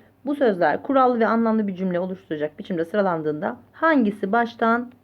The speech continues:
dördüncü olur?" diyor. Bunun için benim ne yapmam lazım? Bir sıralama yapmam lazım. Bu tür sorularda yapılan, e, büyük yanlışlardan birisi şu. Şimdi sıralama yapmaya başlıyor öğrenci. Mesela ilk üçünü dör-, şimdi dördüncüyü sormuş ya bana mesela. Dörde kadar geliyor. E, tabii burada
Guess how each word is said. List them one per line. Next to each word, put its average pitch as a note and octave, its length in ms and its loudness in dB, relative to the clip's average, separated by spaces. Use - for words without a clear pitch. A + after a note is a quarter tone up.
dördüncü F3+ 480 2
olur?" C#3+ 260 0
diyor. C#3+ 180 0
Bunun D#4 160 0
için A#3 220 -4
benim C4+ 140 0
ne C4 60 2
yapmam F3+ 340 -2
lazım? F3+ 400 -4
Bir C4 100 -2
sıralama A#3 400 2
yapmam C3+ 380 -4
lazım. D3+ 300 -10
Bu D4 80 -4
tür E4+ 120 -8
sorularda C#4+ 400 2
yapılan, B3 420 0
e, G#3+ 240 0
büyük B3+ 220 -2
yanlışlardan A#3 520 -2
birisi A#3+ 280 -4
şu. C#4 400 -2
Şimdi G#3+ 200 -4
sıralama B3+ 380 0
yapmaya A#3+ 380 0
başlıyor A#3 420 2
öğrenci. F3+ 540 2
Mesela A3+ 260 2
ilk A3 240 0
üçünü G#3+ 300 0
dör-, G3+ 200 4
şimdi F3+ 220 -6
dördüncüyü F#3+ 420 4
sormuş A3+ 360 0
ya D3 80 2
bana B2 160 0
mesela. - 360 -6
Dörde A3 260 4
kadar F#3+ 240 2
geliyor. A3+ 520 2
E, D#3+ 420 -2
tabii F3+ 260 -2
burada F#3+ 400 2